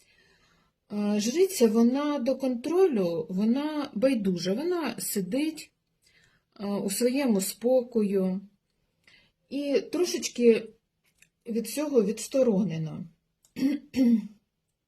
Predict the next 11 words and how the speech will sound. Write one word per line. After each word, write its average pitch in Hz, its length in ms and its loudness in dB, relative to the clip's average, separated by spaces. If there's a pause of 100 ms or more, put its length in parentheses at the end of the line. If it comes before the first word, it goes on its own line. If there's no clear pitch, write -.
(1800)
Е, 214 680 0 (680)
якщо 208 460 -2
це 269 640 2 (260)
характеристика 240 960 2
особистості, 233 1040 2 (680)
то 208 120 -4
це 220 300 2
самодостатня, 208 1400 -2
шановна 185 880 -2 (200)
жінка. 202 720 -4 (1200)
Е, 190 480 -2